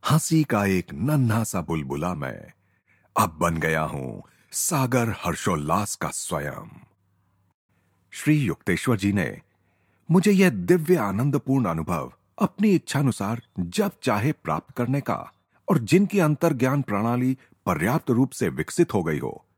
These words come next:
ऐसे लोगों को भी इसे प्रदान करने का तरीका सिखाया। इस प्रथम अनुभव के बाद कई महीनों तक मैं इस परमानंदमय एकात्मता की अवस्था में तल्लीन रहा और प्रतिदिन यह बात मेरी समझ में आती रही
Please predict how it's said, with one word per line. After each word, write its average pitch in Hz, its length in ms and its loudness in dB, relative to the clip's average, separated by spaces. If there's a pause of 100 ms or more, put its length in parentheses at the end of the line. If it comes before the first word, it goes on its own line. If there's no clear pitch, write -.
(180)
ऐसे 160 320 2
लोगों 85 260 0
को 76 160 -4
भी 135 200 2
इसे 165 180 0
प्रदान 78 400 -4
करने 64 280 -8
का 143 120 -6
तरीका 69 360 -6
सिखाया। - 540 -10 (580)
इस - 200 -4
प्रथम 135 440 -2
अनुभव 73 380 -2
के 73 80 -4
बाद 60 380 -6 (320)
कई 190 260 4
महीनों 123 400 2
तक 135 220 0
मैं 127 140 2
इस - 140 -2
परमानंदमय 123 960 2 (100)
एकात्मता 87 580 -2
की 107 140 -2
अवस्था - 400 -8
में 101 120 -2
तल्लीन 71 440 -4
रहा 65 340 -6 (600)
और - 160 -2
प्रतिदिन 85 600 -2 (340)
यह 160 280 4
बात 107 320 -2
मेरी 90 180 0
समझ 85 320 -2
में 78 120 -2
आती 71 220 -6
रही 82 380 -4